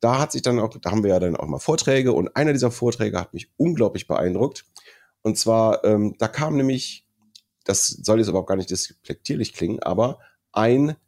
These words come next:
Mediziner. So, und, ähm, das ist natürlich auch ein Gebiet, wo wirklich viel zusammenkommt. Und zwar war das, ähm, Professor Makimoto, der ist einer der, der, der bekanntesten Rhythmologen.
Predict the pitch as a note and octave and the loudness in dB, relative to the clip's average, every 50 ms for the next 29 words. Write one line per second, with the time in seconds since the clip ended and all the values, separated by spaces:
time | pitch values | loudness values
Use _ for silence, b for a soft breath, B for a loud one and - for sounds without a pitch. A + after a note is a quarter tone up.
0 | _ _ - F#2 G2 G#2 A#2+ B2 - - - G2+ F#2 F2 E2 B1+ - - - _ | _ _ -4 -2 0 0 -2 -2 -2 -4 -4 -2 -2 -2 -2 -4 -8 -14 -18 _
1 | _ _ _ _ _ b b b b b b b - - G#2+ G#2 G2 F#2+ - - | _ _ _ _ _ b b b b b b b 0 2 4 6 6 4 2 2
2 | - F#2+ G2 F#2 - - - - F#2+ G2 F#2 F#2 F#2 F2+ - - _ _ _ _ | 0 0 0 0 -2 -4 0 4 4 4 4 4 0 -2 -4 -10 _ _ _ _
3 | D2+ F#2 - - C#3 - C3 B2 - D3 C#3 - - G#2+ A#2 B2 A2 F#2+ F2 F#2+ | -2 0 0 0 0 -2 -2 -2 -2 -4 -2 -2 -2 -2 0 0 -2 -2 -2 0
4 | A#2 C3 C3 B2+ A2+ G#2+ G2+ F2 - B2 B2 - E2+ - - D#2 - - - - | 0 -2 -2 0 -2 -2 -2 0 0 -2 -2 -2 -8 -8 -8 -8 -6 -6 -6 -4
5 | E2 E2 D#2+ - - D#2 D#2+ C#2 C2 - - - F2+ F#2 F2+ E2+ F2+ E2 F2 E2+ | -4 -4 -4 -4 -4 -6 -6 -6 -10 -12 -4 0 0 2 2 2 0 -2 -2 -4
6 | - - - - D#2 D#2 - F2 E2 - A#2 A2+ - G#2+ F#2 F2 E2 - - - | -4 -6 -6 -8 -10 -8 -8 -10 -8 -6 -6 -2 -2 -2 -2 -2 -4 -4 -4 -6
7 | E2 E2 F2 F#2+ - - - E3 - - - _ B B B B B B B B | -4 -2 -2 -2 -2 0 -2 -2 -2 -4 -8 _ B B B B B B B B
8 | B _ _ - G2 F#2+ F#2 - - G#2 - - - - - F2 F2 F2 E2+ F2 | B _ _ 2 2 2 2 2 0 -4 -4 -4 -2 -2 0 0 2 2 2 2
9 | E2+ E2+ E2+ E2 D#2+ D2+ D#2 D#2 D2+ D2+ D2 C#2+ D2 - - D#2 - - G#2+ A2+ | 2 2 0 0 -2 -4 -4 -4 -4 -4 -6 -8 -8 -10 -10 -12 -8 -4 -6 -4
10 | A2 G#2+ G2+ - - F#2+ F#2 F#2 F#2 C3+ C#3+ - - B2 A#2 A#2 A#2 A#2 A#2+ A#2+ | -4 -4 -6 -6 -4 -2 -2 0 0 0 0 0 0 0 2 4 6 6 6 6
11 | G#2+ F#2+ F2 E2+ - | 4 2 0 -2 -4